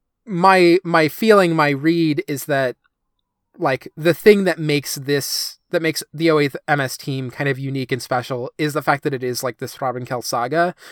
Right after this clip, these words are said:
that it is this thing that is, like, so concerned with what is the realities of war in a way that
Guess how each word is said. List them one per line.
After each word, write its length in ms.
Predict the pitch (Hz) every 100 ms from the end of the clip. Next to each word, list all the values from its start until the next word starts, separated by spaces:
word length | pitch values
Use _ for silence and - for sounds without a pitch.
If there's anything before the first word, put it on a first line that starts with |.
| - _
that 140 | 160 143
it 100 | -
is 220 | 151 139
this 180 | 147 -
thing 200 | 165 143
that 100 | 135
is, 140 | 131
like, 280 | 135 127 - _ _ _ _ _ _ _ -
so 800 | - - 196 175 170 165 165 - -
concerned 500 | 180 - 160 151 143
with 160 | 139
what 200 | 147 139
is 200 | 143 127
the 120 | 156
realities 540 | 139 131 120 131 135 135
of 140 | 127
war 460 | 127 127 143 165 165 _ _ _
in 120 | 170
a 80 | 151
way 300 | 147 165 165
that 400 | 151 143 135